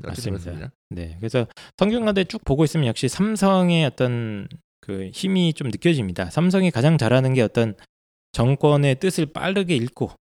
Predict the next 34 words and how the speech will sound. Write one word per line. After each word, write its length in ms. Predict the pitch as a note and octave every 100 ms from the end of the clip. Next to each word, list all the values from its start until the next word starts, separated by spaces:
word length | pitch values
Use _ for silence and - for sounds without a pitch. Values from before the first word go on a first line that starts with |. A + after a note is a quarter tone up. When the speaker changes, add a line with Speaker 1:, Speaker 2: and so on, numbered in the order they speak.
| _ _ _ -
Speaker 2:
미리미리 340 | C#3 E3 D#3
움직이는 400 | A#2+ C3+ D3 C3+
거 60 | D3
아니겠습니까? 580 | A2 G2+ - A#2+ G2 B2
Speaker 1:
네. 200 | F2+ F2 -
Speaker 2:
예, 120 | F#2+ F#2
그래서 200 | A2 D3
그대로 380 | - C3+ D#3+ C3
하고 220 | E3+ F3
있고요. 360 | B2 - C#3 E3 _ - - -
특기자 420 | A3+ B3 A#3 A3+
전형 300 | G3+ G3 F#3
같은 280 | F3+ F3 E3+
경우도 560 | E3+ E3 D#3+ D#3 D#3 C3
이제 240 | C3 C3+ C3
완전 300 | A#2 C#3 D3+
폐지시켰어요, 720 | F#3 A3+ A3+ - - - B2
성균관대는. 720 | A2+ C#3 C3+ A2 F2+ F#2 D3+
그래서 240 | C#3+ B2+ A#2+ - - - -
이공이공 480 | D3+ G#3 G3 F3+ D#3+
계획의 360 | C#3 C#3 C#3 -
큰 180 | - G3+
흐름인데 460 | F#3 G#3 F3+ B2+ D#3+
특기자가 480 | - - B3 G#3+ G3
거의 220 | C#3 C#3+
대부분 360 | C3 C#3 B2+ A#2
대학이 380 | A2 A2 F3
폐지가 340 | G3 G#3 G#3 F#3
됩니다. 340 | A2+ F#2 F2
근데 260 | F2 A2 B2 - _ _ -
아예 200 | F#2+ C3
없애는 400 | C#3 - D3+ D#3
게 80 | E3
아니라 440 | G#2+ A#2 C3 D#2+